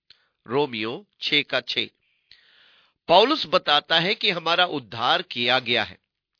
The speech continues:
इसलिए हम अपने नहीं हैं। हमें अपने शरीर और आत्मा से, जो परमेश्वर में है, उसकी महिमा करनी चाहिए।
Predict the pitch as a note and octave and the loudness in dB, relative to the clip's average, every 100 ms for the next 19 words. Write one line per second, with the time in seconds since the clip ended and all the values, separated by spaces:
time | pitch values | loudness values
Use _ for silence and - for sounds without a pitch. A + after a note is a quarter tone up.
0 | - C#3+ - B2 B2 C#3+ A3+ _ _ _ | -6 -6 -4 -2 2 2 0 _ _ _
1 | _ _ - F3 F#3 - - C#3 - D#3+ | _ _ 0 0 -2 -8 -2 -2 0 0
2 | E3+ C3 B2 D3+ G3+ C3+ - _ _ _ | 0 2 0 2 0 -2 -10 _ _ _
3 | _ _ _ - D3 D3 C#3 E3+ C#3+ - | _ _ _ -4 -2 2 2 2 -4 -4
4 | C#3 C#3 - C#3+ D#3+ G#3 A#3 G3+ _ _ | -4 -4 -4 -4 -2 -2 -4 -8 _ _
5 | - B2 C3 - A#2+ C3+ - F#3+ G3+ - | -4 -2 -2 -2 -2 -2 -2 -2 0 -2
6 | A2+ F#2+ _ _ - _ G#2+ D3+ D3 C#3 | -6 -8 _ _ -20 _ -4 -4 -2 -4
7 | B2+ C3+ F3+ - A3 G3 F3+ B2+ F#2+ - | -2 0 0 0 -2 -2 -2 -2 -6 -12
8 | _ _ _ _ C3+ C3+ - C#3+ A2 A2 | _ _ _ _ -8 -8 -6 -6 -4 -4
9 | C3 D#3 E3+ - C#3 B2 A#2+ - G#2 - | -4 -2 -2 -2 -6 -6 -8 -8 -8 -10
10 | - | -20